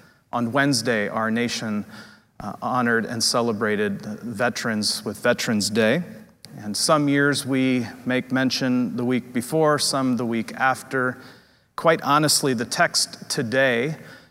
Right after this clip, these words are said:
seemed much more fitting to just, uh, recognize those of you in this congregation who are veterans.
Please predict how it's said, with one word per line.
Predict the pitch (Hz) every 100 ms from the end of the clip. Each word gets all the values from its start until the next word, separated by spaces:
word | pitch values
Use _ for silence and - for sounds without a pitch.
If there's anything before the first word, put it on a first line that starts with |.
| -
seemed | - 147 110
much | 123 143 -
more | 135 120
fitting | - 147 117 104 101 117 - - -
to | -
just, | 110 127 - - - - - 113
uh, |
recognize | 110 143 139 107 113 101 92 95 - - - - _ _ _
those | 113 151 180 180 -
of | 151 131
you | 143 143
in | 131
this | 127 127
congregation | - 135 127 127 117 107 107 - 110 131
who | 120 127
are | 110 104
veterans. | 101 107 - 101 90 - - -